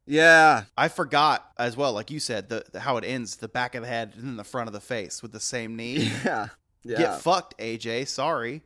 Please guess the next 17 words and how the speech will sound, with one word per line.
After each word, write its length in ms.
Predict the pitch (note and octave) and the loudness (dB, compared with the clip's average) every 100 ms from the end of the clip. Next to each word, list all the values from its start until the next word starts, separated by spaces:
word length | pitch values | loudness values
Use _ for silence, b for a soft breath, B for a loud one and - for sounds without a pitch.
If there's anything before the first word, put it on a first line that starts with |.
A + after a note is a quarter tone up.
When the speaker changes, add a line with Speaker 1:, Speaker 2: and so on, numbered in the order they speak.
| _ | _
Speaker 1:
You're 100 | A#2+ | -4
not 160 | C#3+ E3+ | -2 0
kicking 260 | G3+ G3 | -2 0
out 200 | G3 F#3+ | 4 4
of 80 | F#3 | 4
that. 420 | G3 F#3+ C#3 A2+ - _ | 6 6 6 2 -2 _
You're 120 | B2+ | -4
not 180 | C#3+ D3+ | -2 -2
kicking 240 | F3+ E3 E3+ | -4 -6 -2
Speaker 2:
Mm-mm. 60 | |
Speaker 1:
out 160 | E3 E3 | -2 -2
of 100 | D#3+ | 0
those. 520 | E3 C#3 B2 A#2 - - - | 0 2 0 -4 -10 -16 -12
Speaker 2:
Mm-mm. 60 | C#3 | -6
Speaker 1:
No, 220 | C#3 D3+ | -2 -2
no, 180 | D3+ D3+ | -2 -2
no. 400 | C#3+ A#2+ A2+ | -2 -2 -4